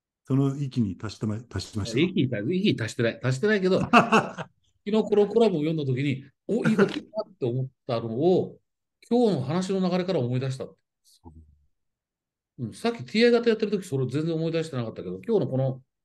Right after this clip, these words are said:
Speaker 2: 話の流れでやっぱ客観視することは大事だっていう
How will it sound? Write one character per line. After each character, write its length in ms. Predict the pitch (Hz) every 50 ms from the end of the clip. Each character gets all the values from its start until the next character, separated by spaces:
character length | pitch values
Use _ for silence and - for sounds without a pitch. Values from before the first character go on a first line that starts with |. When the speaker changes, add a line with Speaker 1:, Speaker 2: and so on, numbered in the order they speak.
| _ _ -
Speaker 2:
話 220 | 151 160 156 160
の 140 | 165 156 151 147
流 40 | 147
れ 40 | 135
で 60 | 131
や 40 | 120
っ 40 | -
ぱ 80 | 165
客 300 | - - - 190 185 185 -
観 200 | 277 262 269 262
視 120 | - 185
す 120 | 175 - 127
る 100 | 120 113
こ 100 | 117 110
と 80 | 113
は 60 | 104 92
大 180 | 107 110 113
事 60 | 110 110
だ 100 | 107 95
っ 100 | - -
て 80 | 90
い 180 | 85 82 80 78
う 80 | 80